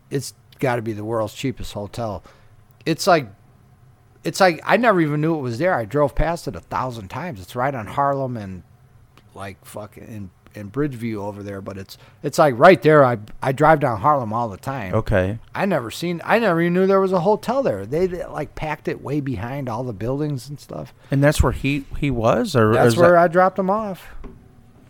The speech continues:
Speaker 1: But boy, when I, when he jumped out of the car and got his stuff, boy, it was nothing but screeching, smoking tires.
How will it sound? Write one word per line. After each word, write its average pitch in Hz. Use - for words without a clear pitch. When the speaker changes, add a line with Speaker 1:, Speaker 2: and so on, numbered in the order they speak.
Speaker 1:
But 117
boy, 156
when 147
I, 156
when 147
he 156
jumped 165
out 180
of 180
the 165
car 180
and 170
got 170
his 170
stuff, -
boy, 151
it 156
was 156
nothing 160
but 139
screeching, 165
smoking 165
tires. 147